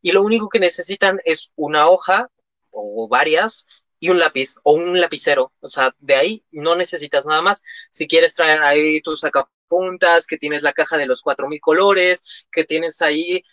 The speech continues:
este, tus escuadras o lo que sea, si a ti te agrada utilizarlos o eres más ahí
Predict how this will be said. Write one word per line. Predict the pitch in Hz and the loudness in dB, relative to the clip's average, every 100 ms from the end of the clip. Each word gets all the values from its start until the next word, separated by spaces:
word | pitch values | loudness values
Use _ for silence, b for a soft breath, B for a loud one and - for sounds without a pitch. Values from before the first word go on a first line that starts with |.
| _ | _
este, | 156 - - 156 151 151 147 | -6 -4 0 4 6 4 0
tus | 160 - | -6 -6
escuadras | 151 - 196 202 202 - | -6 0 0 2 -2 -4
o | 156 | -6
lo | 135 | -8
que | - | -12
sea, | - 196 208 - _ _ _ - | -4 0 0 -2 _ _ _ -18
si | - 151 147 | -10 -4 0
a | 147 | 0
ti | 190 185 165 - | -2 -8 -10 -4
te | 151 | -2
agrada | 143 175 180 160 151 | 2 2 4 2 0
utilizarlos | 143 - 139 - 196 190 196 190 - | -2 -10 -12 -2 0 0 0 -6 -6
o | 135 - _ - | -8 -10 _ -6
eres | 151 151 | -4 -2
más | 160 156 151 | -2 -4 -2
ahí | 143 151 151 | -4 -4 -6